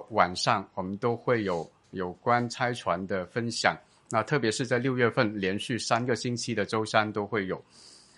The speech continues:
还有差传，差传祈祷计划，也包括宣教士的差遣礼，<coughs> 还有述职礼，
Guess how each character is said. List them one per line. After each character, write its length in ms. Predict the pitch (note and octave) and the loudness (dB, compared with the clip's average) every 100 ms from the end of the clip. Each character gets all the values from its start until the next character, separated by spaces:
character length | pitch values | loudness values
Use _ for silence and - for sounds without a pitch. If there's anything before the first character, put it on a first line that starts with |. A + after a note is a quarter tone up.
| - | 2
还 100 | D3+ | 6
有 160 | D#3+ | 6
差 220 | A2+ D3 D3 | 4 0 0
传， 200 | - - - - - - | -2 -6 -10 -20 -20 -16
差 220 | - D3+ D#3 | 4 6 6
传 260 | - A#2 | 4 0
祈 200 | A2+ C#3 | 0 2
祷 120 | C3+ G2 | 2 2
计 180 | - A2+ | -2 0
划， 260 | A#2 G#2+ - - _ - - - | 4 4 2 -14 _ -20 -12 0
也 140 | A2+ | 6
包 160 | C#3+ D3 | 8 8
括 120 | D#3 | 8
宣 220 | - D3+ | 6 4
教 180 | D#3 C3 | 6 6
士 280 | - D3+ A#2 | 4 2 2
的 100 | G2+ | 0
差 300 | - C#3 B2+ | 0 0 0
遣 260 | - G#2+ | 0 0
礼， 220 | A2+ E2+ - - - | 0 -4 -8 -18 -20
<coughs> 360 | - - - - | -2 2 4 4
还 160 | - C#3 | 6 6
有 180 | A2 G2 - _ _ | 6 2 -8 _ _
述 200 | - F3+ | -2 0
职 200 | B2 B2+ | 0 -2
礼， 280 | B2 F2+ | -2 -4